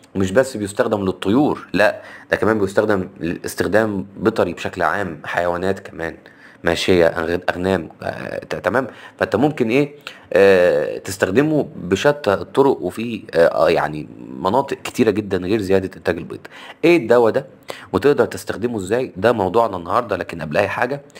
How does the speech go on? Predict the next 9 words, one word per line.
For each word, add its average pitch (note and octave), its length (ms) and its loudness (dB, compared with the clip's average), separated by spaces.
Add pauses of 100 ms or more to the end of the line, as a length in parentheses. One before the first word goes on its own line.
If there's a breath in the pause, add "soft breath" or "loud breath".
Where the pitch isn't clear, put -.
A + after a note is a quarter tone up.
(200 loud breath)
اعمل A#2 240 0
لايك G2 280 -2
على D#2 180 -12
الفيديو، A#2 380 -6 (300 loud breath)
اشترك - 340 -4
في A#1+ 140 -16
القناة، A#2+ 420 -4 (340 loud breath)
فعل G2+ 580 -2
زر F2 380 -12